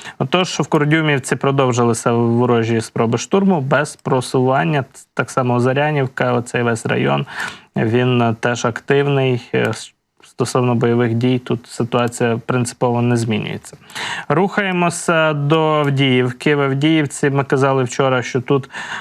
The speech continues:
е, більш-менш, е, якби порівняно з попередніми тижнями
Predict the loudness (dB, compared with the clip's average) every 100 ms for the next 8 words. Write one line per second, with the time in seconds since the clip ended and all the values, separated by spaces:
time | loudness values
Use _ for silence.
0 | -2 0 2 0 0 0 0 0 2 2
1 | 0 -2 -2 0 2 2 2 2 0 2
2 | 4 2 0 0 0 2 2 2 2 0
3 | -2 -2 -2 0 0 0 0 0 2 0
4 | 2 0